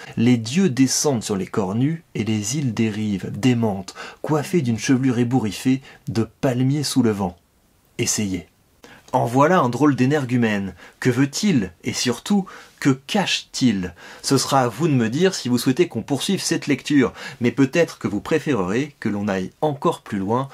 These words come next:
dans le beau roman de Mikhail Bulgakov. J'ai hâte de prendre connaissance de votre choix en commentaire.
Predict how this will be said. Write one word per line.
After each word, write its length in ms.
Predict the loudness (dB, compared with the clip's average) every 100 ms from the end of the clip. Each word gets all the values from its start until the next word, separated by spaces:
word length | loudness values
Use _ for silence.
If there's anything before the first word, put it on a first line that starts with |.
| -18 -12
dans 140 | -4 -2
le 120 | -2
beau 280 | 0 2 2
roman 460 | 2 -2 -2 -2 -6
de 140 | -6
Mikhail 560 | -4 -4 -2 -2 -2 -4 -2
Bulgakov. 760 | -2 0 -4 -4 -10 -12 -20 -14 -4
J'ai 200 | 2 2
hâte 160 | 2
de 100 | 0
prendre 340 | 0 0 -2 -2
connaissance 500 | 0 2 2 0 -2
de 80 |
votre 300 | 0 0 0
choix 220 | -4 -2 -2
en 100 | -2
commentaire. 760 | 0 0 -2 -4 -2 -2 -4